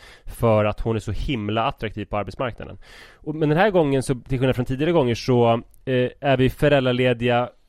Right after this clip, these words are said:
eh, halvtid, eh, både Sara och jag, från den här veckan, alltså vad blir det? Nionde januari till första februari. Och det är fan en riktigt bra lösning när man får njuta både av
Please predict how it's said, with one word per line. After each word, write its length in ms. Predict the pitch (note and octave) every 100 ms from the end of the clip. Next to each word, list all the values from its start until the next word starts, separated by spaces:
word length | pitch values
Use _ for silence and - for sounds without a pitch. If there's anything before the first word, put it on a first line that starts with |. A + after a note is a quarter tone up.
| _
eh, 220 | - A2
halvtid, 1000 | - - A3 D#3+ B2 A#2 - - B2+ G#2 A2 A#2 - -
eh, 420 | B2+ A#2 A2+ A2+ A#2+ - _
både 440 | - C#3 C#3+ A#2
Sara 320 | - C#3 C#3+
och 60 | F3
jag, 200 | A2+ G#2+ - - -
från 300 | - C#3 C3+
den 100 | C#3
här 100 | E3
veckan, 460 | C3+ - A#2+ A#2
alltså 160 | C3 B2+
vad 60 | B2
blir 80 | C#3
det? 140 | C3+
Nionde 500 | A#2 C#3+ B2+ B2 A#2+
januari 400 | B2 C#3 C#3+ G#2+
till 280 | - A2 G2+
första 340 | A#2 - A2+
februari. 420 | G#2 A2 C3+ - A2 - -
Och 180 | - C3+
det 100 | D3
är 40 | G#3
fan 240 | F3+ A#2+
en 80 | A2
riktigt 580 | C3 F3 - - F#3 -
bra 160 | G#2+
lösning 460 | A2+ A2 - B2+ A2+
när 80 | A#2
man 80 |
får 140 | A2 A#2+
njuta 380 | B2+ A2 - B2+
både 400 | B2 A#2+ B2 C#3
av 420 | A2 G#2 G2+